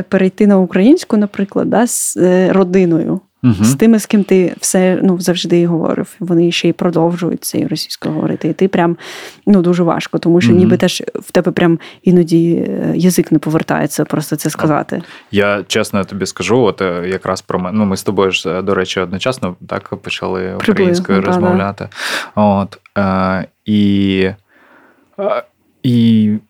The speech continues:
Speaker 2: ну, в мене родина в Запоріжжі, е, батьки, і я з ними, ну, там телефоном, да, це там в серпні було, я перейшов остаточно на українську,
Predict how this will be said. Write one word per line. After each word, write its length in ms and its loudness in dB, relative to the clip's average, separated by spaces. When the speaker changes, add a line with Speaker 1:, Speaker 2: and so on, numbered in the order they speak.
Speaker 2:
ну, 180 2
в 40 -4
мене 400 0
родина 320 -6
в 40 -8
Запоріжжі, 600 0
е, 200 -2
батьки, 540 -6
і 80 -2
я 160 0
з 60 -4
ними, 260 0
ну, 140 -2
там 140 -4
телефоном, 580 -6
да, 140 -2
це 140 -14
там 160 -12
в 60 -18
серпні 360 -6
було, 320 -2
я 140 0
перейшов 640 -6
остаточно 580 -8
на 100 -8
українську, 640 -2